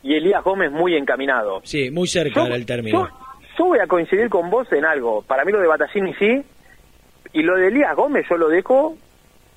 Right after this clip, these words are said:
Speaker 1: con puntos suspensivos para, para ver.
Speaker 2: ¿Por
Speaker 1: Porque
Speaker 2: qué?
Speaker 1: a,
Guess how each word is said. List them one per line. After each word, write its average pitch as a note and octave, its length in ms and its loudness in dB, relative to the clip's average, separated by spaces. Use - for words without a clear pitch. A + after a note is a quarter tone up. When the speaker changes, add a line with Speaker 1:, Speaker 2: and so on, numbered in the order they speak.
Speaker 1:
con C3+ 180 0
puntos G3 340 0
suspensivos D3+ 580 0
para, A#2 260 -2
para A#2 280 -2
ver. G3 200 2
Speaker 2:
¿Por - 120 -20
Speaker 1:
Porque F#3 400 6
Speaker 2:
qué? D#3 80 6
Speaker 1:
a, G#3+ 100 2